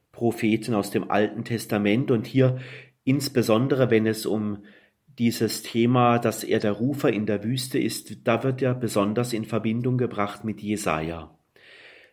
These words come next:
Bei Jesaja heißt es im vierzigsten Kapitel, im,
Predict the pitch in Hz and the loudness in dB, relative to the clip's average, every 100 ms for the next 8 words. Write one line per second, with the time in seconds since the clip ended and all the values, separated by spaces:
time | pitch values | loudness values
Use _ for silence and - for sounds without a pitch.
0 | _ - 107 101 107 107 104 135 127 113 | _ 2 4 4 0 4 4 4 2 2
1 | 123 127 127 117 104 - - - 151 147 | 0 0 -4 -4 -6 -2 -2 -2 -6 -6
2 | - 113 107 - 151 156 165 135 107 104 | -10 -8 -8 -4 -4 0 0 2 0 -4